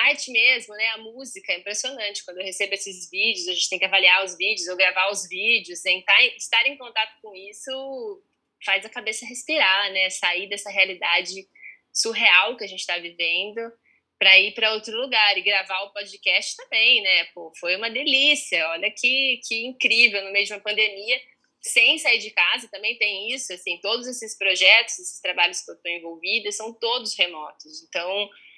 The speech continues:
eu consigo ainda ter a segurança de trabalhar com arte na minha casa. Então,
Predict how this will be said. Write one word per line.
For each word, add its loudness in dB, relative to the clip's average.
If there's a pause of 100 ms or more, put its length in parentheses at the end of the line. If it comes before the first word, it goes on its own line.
(100)
eu -6
consigo -2
ainda 4
ter 6
a 6
segurança 2
de -10
trabalhar 2
com -10
arte 0 (100)
na -2
minha 6
casa. 0 (720)
Então, -2